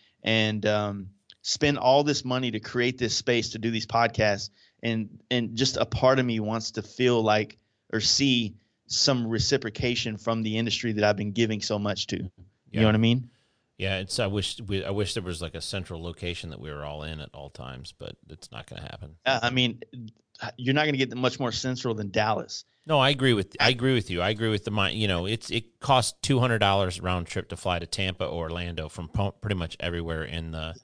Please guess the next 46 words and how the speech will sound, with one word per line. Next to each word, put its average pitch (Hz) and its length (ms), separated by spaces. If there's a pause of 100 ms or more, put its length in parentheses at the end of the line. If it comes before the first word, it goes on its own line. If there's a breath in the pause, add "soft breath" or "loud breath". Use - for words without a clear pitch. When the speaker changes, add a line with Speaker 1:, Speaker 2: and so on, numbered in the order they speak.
(160)
Speaker 2:
the 82 120
lower 80 240
forty-eight. 82 500
So 85 280 (600 soft breath)
I'm 101 220
trying 104 240
to 90 60
get 90 160
this, - 240 (320)
this 87 180
podcast 85 500
studio 82 360
done 85 240
here, 85 400 (340)
uh, 80 300
in 82 120
a 82 60
reasonable 85 360
amount 78 200
of 78 60
time 85 260
so 78 160
that - 180
I 90 120
can 90 160
just - 160
go 90 180
in 87 80
there 82 220
and 80 160
just 80 180 (160)
turn 131 160
the 120 80
buttons 95 320
on 90 320 (380)
and, 80 320
and 82 160
make 80 160
it 73 60
happen. 71 380
You 80 120
know 82 40
what 80 100
I - 20
mean? 87 200 (120)
Speaker 1:
Yeah. 143 160